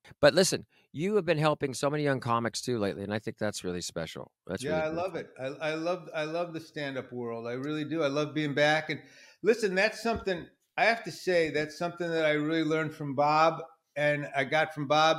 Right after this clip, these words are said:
Speaker 2: and from Jeff Ross. You know, these guys
Speaker 1: Mentoring young guys?
Speaker 2: These guys have really been great mentoring young comics and really been excited about young talent, new
Speaker 1: Mm-hmm.
Speaker 2: talent, and, you know, and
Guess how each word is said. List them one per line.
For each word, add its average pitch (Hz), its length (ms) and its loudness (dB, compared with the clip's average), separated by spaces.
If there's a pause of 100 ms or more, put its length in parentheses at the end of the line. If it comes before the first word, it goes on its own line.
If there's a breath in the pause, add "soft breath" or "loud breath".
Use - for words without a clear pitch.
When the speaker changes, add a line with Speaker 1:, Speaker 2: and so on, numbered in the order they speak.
(160)
Speaker 2:
and 160 220 4
from 160 240 -6
Jeff 147 320 -2
Ross. 143 600 2 (540)
You 123 180 -4
know, 135 220 0
these 147 240 -2
guys 131 280 8
Speaker 1:
Mentoring 123 240 6
young 123 120 -2
guys? 135 240 -8 (220)
Speaker 2:
These 170 300 -2
guys 185 340 2
have 156 160 -2
really 165 260 0
been 151 260 0
great 143 360 4 (1000)
mentoring 143 640 2
young 143 240 2
comics 139 580 2
and 127 160 0
really 151 240 2
been 135 220 -2
excited 139 560 4
about 135 300 2
young 139 360 0
talent, 139 540 2
new 139 160 0
Speaker 1:
Mm-hmm. 131 80 -8
Speaker 2:
talent, 139 540 4
and, 113 140 -6 (600)
you 127 180 -2
know, 135 300 2
and 123 320 0